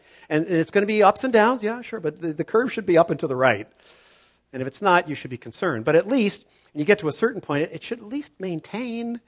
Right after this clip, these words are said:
<laughs> I, I think about it like a little bit like cruise control. Like you put cruise control on at one oh five so you don't go hundred and ten and get a police officer pull you over for speeding. Okay, bad analogy maybe, but I was just thinking that maintain.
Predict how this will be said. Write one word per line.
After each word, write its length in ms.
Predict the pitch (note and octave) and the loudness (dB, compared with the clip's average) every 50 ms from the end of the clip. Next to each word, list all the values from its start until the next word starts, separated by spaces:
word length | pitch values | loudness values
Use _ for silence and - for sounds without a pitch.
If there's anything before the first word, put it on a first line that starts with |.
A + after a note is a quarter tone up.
| _ _ _ | _ _ _
<laughs> 220 | _ - _ - | _ -20 _ -10
I, 120 | F3+ F3+ G#3 _ _ _ _ _ _ _ _ _ _ _ _ _ _ _ _ _ _ | -10 -10 -10 _ _ _ _ _ _ _ _ _ _ _ _ _ _ _ _ _ _
I 280 | D3+ C#3+ C#3+ D3 C#3+ C#3 | -12 -10 -8 -6 -6 -4
think 180 | - F#3+ E3 | -4 -4 -4
about 180 | D#3+ D3+ D3 C#3 | -2 -2 0 -2
it 100 | C#3 D3+ | 0 -2
like 160 | D3 C#3 - | -4 -4 -4
a 40 | C3+ | -4
little 160 | C3+ D3 C#3+ | -4 -4 -2
bit 120 | D3 D#3+ D#3+ | -2 -2 -2
like 160 | C#3 A#2+ - | -2 -6 -6
cruise 260 | - - F3+ F3+ - | -6 -6 -6 -6 -6
control. 380 | - F#3+ - - G3 G3 F#3+ F#3 | -10 -12 -8 -6 -6 -4 -4 -4
Like 160 | D3 A#2+ - | -4 -6 -6
you 60 | - | -10
put 160 | - D3 _ | -14 -14 _
cruise 220 | - - E3+ D#3+ - | -10 -10 -10 -8 -10
control 360 | E3 - - E3+ D#3+ D#3+ D#3 | -16 -12 -6 -4 -4 -2 -2
on 140 | D#3 E3 D#3+ | -4 -4 -6
at 100 | C#3+ C3+ | -8 -6
one 140 | C3+ D3 D3+ | -6 -6 -6
oh 80 | D3 | -6
five 360 | C3+ - - D3 D3+ D#3+ D#3+ D#3+ | -8 -4 -2 -2 0 0 -2 -4
so 120 | - C#3+ | -8 -10
you 120 | C3+ C3+ | -10 -8
don't 180 | C#3 D3 C#3+ - | -8 -8 -8 -8
go 240 | - C#3+ C#3+ C3+ - _ _ _ | -6 -6 -6 -6 -8 _ _ _
hundred 240 | - C#3+ C#3+ D3+ C#3 | -6 -6 -6 -4 -6
and 80 | B2+ A#2+ | -14 -10
ten 220 | - C#3+ D3 D3+ | -8 -8 -6 -6
and 80 | C#3 A#2+ | -6 -4
get 140 | C#3 B2 A#2+ | -4 -6 -6
a 20 | |
police 260 | - - D3+ - - | -6 -10 -12 -8 -6
officer 460 | B2+ C3+ C#3+ C#3+ - C#3 - - C#3+ | -4 -4 -4 -4 -6 -10 -10 -10 -10
pull 180 | C3+ - D#3+ D3 | -8 -6 -6 -4
you 140 | C#3 C3 C3+ | -4 -4 -6
over 160 | C3+ C#3+ C3+ | -6 -8 -8
for 120 | A#2 - | -10 -12
speeding. 360 | A2+ - - C#3 D#3 F3+ G#3 - _ _ _ _ _ _ _ _ _ _ _ _ _ _ _ _ _ _ _ _ _ | -18 -14 -12 -8 -8 -8 -10 -12 _ _ _ _ _ _ _ _ _ _ _ _ _ _ _ _ _ _ _ _ _
Okay, 120 | - - A2+ | -8 -8 -4
bad 220 | G#2 D3 E3+ F3 | 0 0 0 2
analogy 380 | F3 E3 C#3+ C#3 C#3 - E3 C#3+ | 2 -2 -2 -2 -4 -4 -6 -6
maybe, 240 | C#3 C3+ C#3 E3+ | -4 -4 -4 -4
but 180 | - D#3+ D3+ C3+ | -4 -4 -6 -6
I 80 | C#3 C#3+ | -6 -10
was 120 | C3 A#2 | -10 -10
just 160 | C3 - - | -14 -12 -8
thinking 340 | G3+ G3 C#3+ - C#3 C#3+ C#3+ | -8 -6 -6 -4 -6 -6 -4
that 180 | C#3 C3+ - _ _ _ _ _ _ _ _ _ _ _ _ _ _ _ _ C3 | -6 -6 -8 _ _ _ _ _ _ _ _ _ _ _ _ _ _ _ _ -10
maintain. 640 | C#3+ D3+ D3 D3 C#3+ - D#3 E3+ E3+ C3+ G#2+ F2+ | -8 -6 -6 -8 -8 -8 -8 -6 -6 -6 -8 -10